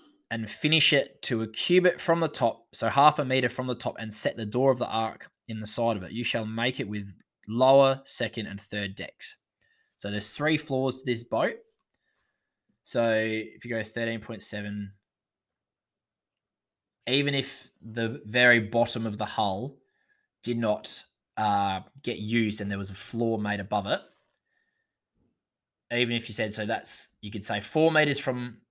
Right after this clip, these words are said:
the base of the hull to the bottom of the first floor, and then four divided by,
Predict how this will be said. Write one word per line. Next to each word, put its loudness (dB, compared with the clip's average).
the -10
base 2
of -4
the 0
hull 0
to -10
the -6
bottom 0
of -2
the -6
first -4
floor, -4
and -8
then -2
four 0
divided -4
by, -6